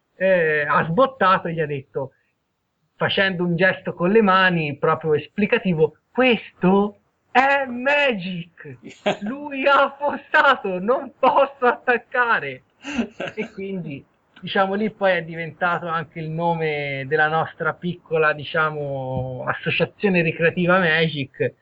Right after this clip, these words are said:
Speaker 1: eh, This is Magic, Team Team, e, e quindi ci, ci ha regalato questo grande momento,
Speaker 2: Questo grande momento
Speaker 1: anche
Speaker 2: di
Speaker 1: se
Speaker 2: Magic, potenza del Fossato, mamma mia.
Speaker 1: Esatto, e poi alla fine sono riuscito a vincere, avevo quaranta carte in mano, alla fine ce l'ho fatta,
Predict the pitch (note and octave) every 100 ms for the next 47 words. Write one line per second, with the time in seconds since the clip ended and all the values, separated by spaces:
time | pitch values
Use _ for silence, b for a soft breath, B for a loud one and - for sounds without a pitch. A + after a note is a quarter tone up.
0 | _ _ - B2+ A#2+ A#2 A#2 G3 E3+ A#3
1 | F#3+ F#3+ D#3+ E3 D3+ C#3 D3+ - F#3 E3+
2 | E3+ F3 D#3+ E3 D3 C3 - D3+ C3+ B2+
3 | B2+ A#2+ A#2 A2+ A#2 B2+ - C#3+ C#3+ C3
4 | - C3 B2 - - F#3+ F#3+ E3+ F3 F3+
5 | F#3 E3+ C#3 - D#3 D3 C#3 - E3+ F3
6 | E3+ E3+ G3+ E3+ D#3+ E3+ - C3 C#3+ C3+
7 | C3 B2+ C#3 C#3 C#3+ B2 A2+ G2+ G2 G2+
8 | - A2+ - A2 A#2+ A2+ C3 B2 C3+ C#3
9 | C#3+ - C3+ - - - A2+ F#2 F2+ -
10 | - - - F#3+ G#3 G3+ - - - A#3
11 | F#3+ F#3 A#3+ - G#3+ F#3+ A3 F#3+ - F3
12 | F3 F3 - F#3 G#3+ A3+ F#3 F3+ F#3 F#3
13 | F3+ D3+ D3+ D#3 D#3 D#3+ E3 F3+ - E3
14 | F3 F3 - G#3 G3 E3 E3+ E3+ C#3+ D3
15 | D#3 - C#3+ C#3 B2 B2 A#2+ A#2 - D3+
16 | C#3 A#2+ A#2+ C3+ - G#2+